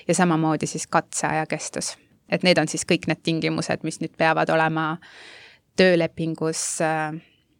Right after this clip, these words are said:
kas välja toodud või siis, äh, kuidagi detailsemalt lahti selgitatud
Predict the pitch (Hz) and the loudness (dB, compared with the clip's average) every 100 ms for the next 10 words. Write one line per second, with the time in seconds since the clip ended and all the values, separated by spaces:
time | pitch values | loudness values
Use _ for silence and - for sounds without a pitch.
0 | _ - 180 - - 180 175 156 160 320 | _ 0 0 0 -4 0 0 -2 2 4
1 | 190 170 170 - - 170 160 151 170 - | 4 2 -4 -8 -2 -2 0 -6 -8 -8
2 | - 151 151 151 - 208 _ _ _ _ | -4 -4 -2 -4 -6 -12 _ _ _ _
3 | - 156 147 147 139 - 160 151 - 156 | -6 -6 -4 -6 -2 2 2 2 -4 -6
4 | - 160 - 151 - 160 160 - 156 165 | -2 -2 -2 -6 0 0 -2 -6 -6 -6